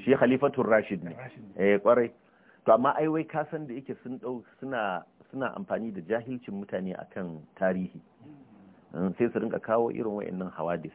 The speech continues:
Speaker 1: din. Kuma su irin waɗannan mawaƙif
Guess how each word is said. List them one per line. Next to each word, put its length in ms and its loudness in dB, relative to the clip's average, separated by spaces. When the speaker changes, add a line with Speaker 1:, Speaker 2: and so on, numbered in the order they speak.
Speaker 1:
din. 80 -16
Kuma 440 6
su 140 2
irin 240 8
waɗannan 600 4
mawaƙif 500 2